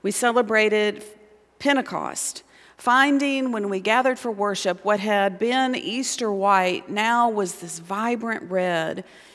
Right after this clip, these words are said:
symbolic of the Holy Spirit. In the eleven o'clock service, we also celebrated four young adults who made their personal statements of faith in confirmation.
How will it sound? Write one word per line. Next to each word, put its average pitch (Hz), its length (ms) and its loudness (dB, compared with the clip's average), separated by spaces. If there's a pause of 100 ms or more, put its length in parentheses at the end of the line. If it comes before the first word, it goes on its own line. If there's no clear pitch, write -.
symbolic 202 920 0
of 185 120 -6
the 185 80 -4
Holy 180 320 0
Spirit. 165 680 -6 (960)
In 202 140 -4
the 214 60 0
eleven 214 340 4
o'clock 214 380 0
service, 202 440 0
we 196 120 -2
also 202 340 0
celebrated 170 720 -4
four 277 480 0
young 208 320 -2
adults 170 560 -6 (380)
who 196 100 0
made 196 340 2
their 208 220 -2
personal 233 520 -8
statements 190 640 -6
of 175 160 -10
faith 160 640 -8 (440)
in 175 160 -4
confirmation. 160 960 -10